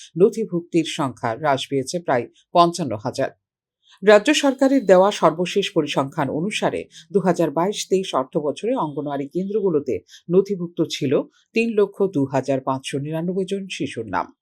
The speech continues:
দু হাজার তেইশ চব্বিশ অর্থ বছরে তা হ্রাস পায় তিন লাখের নিচে নেমে দাঁড়িয়েছে দু লক্ষ পঁচানব্বই হাজার।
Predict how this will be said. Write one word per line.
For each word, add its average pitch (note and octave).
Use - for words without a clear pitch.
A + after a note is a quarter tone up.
দু F#3+
হাজার A#3+
তেইশ B3
চব্বিশ A3+
অর্থ G3
বছরে G3
তা D#3+
হ্রাস C3
পায় G3
তিন F3
লাখের C#3+
নিচে B2+
নেমে C#2
দাঁড়িয়েছে A#2
দু F3
লক্ষ F3
পঁচানব্বই C#3+
হাজার। G2+